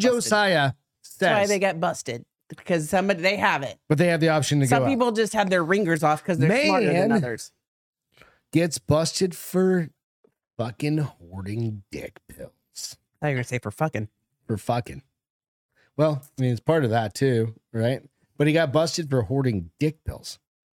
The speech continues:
Speaker 2: So
Speaker 1: I mean, can't he just have a Roman subscription and get them every thirty or ninety days?
Speaker 2: Probably.
Speaker 1: Mm-hmm.
Speaker 2: You're gonna find that fucking story too. God
Speaker 1: There's no need
Speaker 2: damn it.
Speaker 1: to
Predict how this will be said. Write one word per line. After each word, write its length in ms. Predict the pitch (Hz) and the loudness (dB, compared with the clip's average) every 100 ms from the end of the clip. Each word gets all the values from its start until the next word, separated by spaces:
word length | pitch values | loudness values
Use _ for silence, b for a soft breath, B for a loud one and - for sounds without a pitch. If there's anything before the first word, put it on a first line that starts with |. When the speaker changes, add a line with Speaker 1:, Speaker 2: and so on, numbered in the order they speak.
| _ _ _ _ _ _ | _ _ _ _ _ _
Speaker 2:
So 1000 | - - 143 143 143 143 139 135 135 139 | -6 0 2 2 2 2 2 2 2 0
Speaker 1:
I 80 | 247 | 0
mean, 160 | 285 269 | 0 0
can't 220 | 277 269 | 0 0
he 80 | 277 | 0
just 160 | 285 285 | -2 -2
have 140 | 277 | -2
a 40 | |
Roman 280 | 202 180 214 | -2 -2 -4
subscription 540 | 214 247 - 240 - 226 | -4 -6 -4 -4 -4 -4
and 80 | 175 | -4
get 200 | 160 180 | -4 -4
them 140 | 214 196 | -2 0
every 320 | 190 196 180 _ | 0 -2 -6 _
thirty 300 | 156 185 180 | -2 0 0
or 80 | 156 | 0
ninety 320 | 160 170 165 | 0 -2 -2
days? 400 | 143 180 196 - _ - | 0 -2 -4 -8 _ -16
Speaker 2:
Probably. 720 | 92 82 123 147 98 190 170 | -10 -6 -2 0 0 -2 0
Speaker 1:
Mm-hmm. 200 | 107 135 | 0 0
Speaker 2:
You're 80 | 123 | -2
gonna 180 | 110 101 | -2 -2
find 200 | 104 98 | -4 -2
that 180 | 120 123 | -4 -6
fucking 300 | 90 76 80 | -10 -10 -12
story 360 | - 90 87 87 | -12 -12 -10 -10
too. 220 | 87 127 107 | -8 -8 -8
God 120 | - | -8
Speaker 1:
There's 160 | 202 202 | -6 -4
no 180 | 220 | -2
need 320 | 226 226 226 214 | -2 -2 -4 -6
Speaker 2:
damn 100 | 180 | -10
it. 80 | 123 | -4
Speaker 1:
to 300 | 202 180 | 0 0